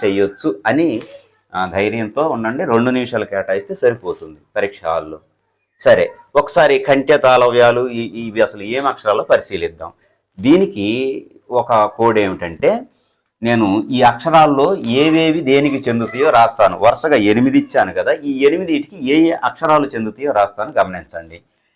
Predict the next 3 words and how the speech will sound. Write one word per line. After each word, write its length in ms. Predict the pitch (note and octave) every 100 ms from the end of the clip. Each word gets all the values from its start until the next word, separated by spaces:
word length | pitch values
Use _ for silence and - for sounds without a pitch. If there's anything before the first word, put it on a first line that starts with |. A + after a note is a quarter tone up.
| _ _ _ _ _ _ -
ఈ 120 | A#2
మూడు, 680 | G#2+ G#2+ C3 D#3+ F3 C3+ - - _ _ _ _ _ _ _
ఇది 480 | C3 C#3 A2+ A2+ A2